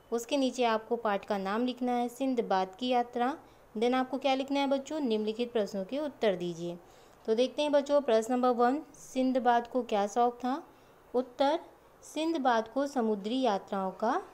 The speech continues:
बड़ा शौक था। प्रश्न नंबर दो, सिंदबाद हीरो की घाटी में कैसे पहुंचा?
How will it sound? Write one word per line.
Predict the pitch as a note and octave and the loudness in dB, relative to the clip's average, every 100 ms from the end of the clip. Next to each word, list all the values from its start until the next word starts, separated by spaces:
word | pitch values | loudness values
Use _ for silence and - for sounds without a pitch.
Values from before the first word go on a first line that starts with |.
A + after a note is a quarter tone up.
| - G3 | -16 -4
बड़ा | F#3+ G3+ C#4 | 2 4 2
शौक | E4 - F#3 F3 | 0 2 2 0
था। | - E3+ E3+ - - - - - - - - | -8 -14 -14 -18 -20 -20 -20 -20 -20 -20 -4
प्रश्न | B3+ C#4 D#4 | 0 2 0
नंबर | D4+ D4+ | 2 2
दो, | C#4 D4 E4+ - - | 2 0 0 -6 -20
सिंदबाद | - C#4+ D#4 D#4 C4 A#3+ A#3 C4+ D4 - - | -6 -2 -2 -2 2 4 4 0 -4 -12 -8
हीरो | B3 B3+ C#4+ D#4+ | -2 0 -2 -4
की | D#4 D4+ | -6 -8
घाटी | A#3+ G#3 G3+ B3 B3+ | -6 -4 -4 -2 0
में | C4+ C#4 | 0 0
कैसे | G#3 G3 F#3+ | 0 0 -4
पहुंचा? | F#3 F3 F3 F3 D#3+ | -4 -6 -6 -10 -12